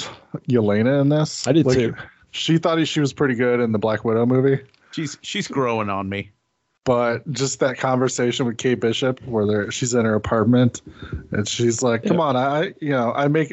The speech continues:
Speaker 1: I made mac and cheese. You saying you don't want mac and cheese?" And she's like, "Oh my God, I love her to death."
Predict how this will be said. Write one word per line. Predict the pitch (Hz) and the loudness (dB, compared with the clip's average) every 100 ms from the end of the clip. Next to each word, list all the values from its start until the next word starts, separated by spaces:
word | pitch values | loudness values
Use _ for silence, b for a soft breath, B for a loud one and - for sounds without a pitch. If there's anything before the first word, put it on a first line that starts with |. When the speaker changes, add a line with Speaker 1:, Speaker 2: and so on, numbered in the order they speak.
| - | -4
Speaker 1:
I | 147 | -2
made | 156 151 | 0 0
mac | 156 160 | -2 -2
and | 170 | -4
cheese. | 165 269 214 131 - | -4 -4 -2 -2 -2
You | 160 | -2
saying | 143 208 185 | -2 0 0
you | 190 | 2
don't | 196 | 2
want | 196 196 | 0 0
mac | 202 | -2
and | 208 190 | -4 -4
cheese?" | 226 233 269 - - B B B B B - | -4 -2 -4 -6 -16 B B B B B -6
And | 135 | -4
she's | 135 127 | -2 -2
like, | 131 | -2
"Oh | 135 147 | 0 0
my | 131 | 0
God, | 120 117 117 | 0 0 2
I | |
love | 107 110 | 2 2
her | 110 | 2
to | 104 | 0
death." | 95 101 - - | 0 -2 -4 -14